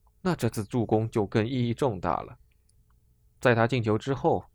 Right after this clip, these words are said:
我试着看起来酷酷的，面无表情，就像任何事情都没发生过一样，回到了中线，好像在说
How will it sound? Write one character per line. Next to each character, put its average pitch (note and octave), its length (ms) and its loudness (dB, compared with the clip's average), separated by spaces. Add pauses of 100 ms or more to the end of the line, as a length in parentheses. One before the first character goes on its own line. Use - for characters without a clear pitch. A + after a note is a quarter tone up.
(280)
我 G2 140 -2
试 A#2 160 -2
着 G#2+ 100 4
看 A#2 220 2
起 - 80 -10
来 E2 80 0
酷 B2+ 180 -2
酷 B2+ 220 -2
的， - 180 -6 (300)
面 C3 240 0
无 A2 80 0
表 A#2+ 240 4
情， - 300 -12 (560)
就 A#2 100 -2
像 G2 160 2
任 A#2 140 6
何 G2+ 120 2
事 - 180 -4
情 F2+ 180 -6
都 G2 100 -4
没 F#2 140 -2
发 A2 180 2
生 C3 160 -2
过 D3+ 160 4
一 E2 120 -4
样， B1+ 180 -6 (180)
回 F#2+ 160 -2
到 G2+ 140 4
了 F#2 80 0
中 G#2 200 -4
线， - 240 -6 (720)
好 G2 100 0
像 C3 160 4
在 B2+ 140 6
说 B2+ 340 2